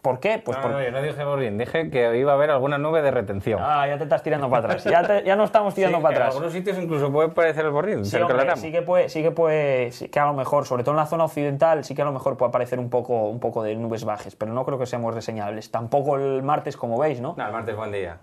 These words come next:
Speaker 1: Sí, sí, yo creo que sí. Yo creo que sí, básicamente por eso, porque el anticiclón no está metido y tenemos esa borrasca cerca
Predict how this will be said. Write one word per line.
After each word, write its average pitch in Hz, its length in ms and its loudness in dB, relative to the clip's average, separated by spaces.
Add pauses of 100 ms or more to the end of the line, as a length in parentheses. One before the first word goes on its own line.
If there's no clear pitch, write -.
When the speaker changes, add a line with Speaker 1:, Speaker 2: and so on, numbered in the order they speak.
Speaker 1:
Sí, 131 180 -12
sí, 123 180 -10
yo 113 140 -6
creo 127 140 -4
que 117 60 -14
sí. 98 340 -16
Yo 123 160 -2
creo 143 120 -2
que 139 80 -2
sí, 170 240 -2
básicamente 156 580 0
por 139 140 0
eso, 147 220 -2
porque 110 220 -6
el 110 60 -2
anticiclón 117 380 -4
no 135 80 -4
está 139 140 -4
metido 214 480 -2
y 180 100 -6
tenemos 147 260 -6
esa 170 140 -2
borrasca 175 600 -2
cerca 180 480 -2